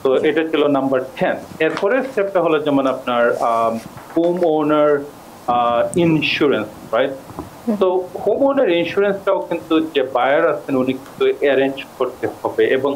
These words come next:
Speaker 1: হোম ওনার insurance মিনিংটা হলো যেমন আপনার, আল্লাহ না করুক, এই হোমটার destroy বিভিন্নভাবে হতে পারে। এক হতে পারে ফ্লাডে ডেস্ট্রয়েড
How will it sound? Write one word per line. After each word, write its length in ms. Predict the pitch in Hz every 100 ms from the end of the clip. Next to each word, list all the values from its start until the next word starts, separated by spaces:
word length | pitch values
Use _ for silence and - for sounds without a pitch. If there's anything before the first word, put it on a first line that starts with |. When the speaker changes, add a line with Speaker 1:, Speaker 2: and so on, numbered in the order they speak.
| -
Speaker 1:
হোম 160 | 165 196
ওনার 260 | 214 214
insurance 460 | 165 160 - 165 156 - -
মিনিংটা 460 | 147 170 170 - 151
হলো 300 | 135 127 123
যেমন 320 | 120 117 117
আপনার, 440 | 113 - 113 113 - - - - -
আল্লাহ 360 | 147 156 175
না 240 | 180 135 123 - 120
করুক, 280 | 127 165 - - - - - - -
এই 220 | 156 165
হোমটার 840 | 160 - 165 196 196 - 139 123 127 - - - - -
destroy 500 | 151 147 - 190 214 107 - - - - -
বিভিন্নভাবে 600 | 196 - 254 214 143 123
হতে 240 | 110 110 - -
পারে। 320 | - - 151
এক 200 | 170 -
হতে 180 | 190 185
পারে 220 | 185 170
ফ্লাডে 520 | 170 143 160 127 147
ডেস্ট্রয়েড 420 | 143 131 - 135